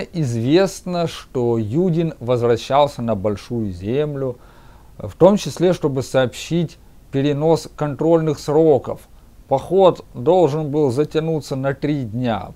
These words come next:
по пятнадцатое февраля. Но, предположим, Юдин был отправлен сообщить в некие органы о высылке вертолёта для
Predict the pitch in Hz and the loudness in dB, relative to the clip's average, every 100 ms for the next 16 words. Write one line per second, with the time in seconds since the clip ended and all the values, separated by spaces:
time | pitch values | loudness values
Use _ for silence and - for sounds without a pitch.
0 | - 120 120 127 131 131 - 113 123 113 | -4 -4 -4 -8 -2 -2 -2 -6 -4 -4
1 | - 120 123 113 80 - - - - - | -4 -2 0 0 -4 -14 -20 -20 -20 -20
2 | - - - 120 143 220 - - 214 196 | -20 -20 -14 -4 2 2 0 0 0 0
3 | - 196 214 233 190 208 196 - - - | 6 8 10 8 6 2 -2 -6 -16 -10
4 | 135 147 214 175 190 180 - 143 131 175 | -4 2 2 2 0 -2 -6 -6 2 2
5 | 175 139 135 - 143 156 175 156 151 143 | 2 -2 -2 -2 0 4 6 4 0 -2
6 | 127 143 135 131 - - 170 160 - 123 | -6 2 2 2 -8 -6 -4 -4 -10 -10
7 | 113 135 165 151 - 127 - 139 160 170 | -6 -4 -4 -4 -4 -6 -4 0 4 4
8 | 143 131 113 101 101 - - - - 208 | 4 2 0 -4 -10 -18 -20 -10 0 2
9 | 170 185 247 - - 180 143 - 110 92 | 2 2 2 2 2 2 2 -2 -6 -6
10 | 110 - - - - - - - - - | -12 -20 -20 -20 -20 -20 -20 -20 -20 -20
11 | - - - - - - - - - 113 | -20 -20 -20 -20 -20 -20 -20 -20 -16 -4
12 | 117 170 170 214 220 226 208 - 107 98 | 4 4 4 4 6 8 6 4 -2 0
13 | 120 | -4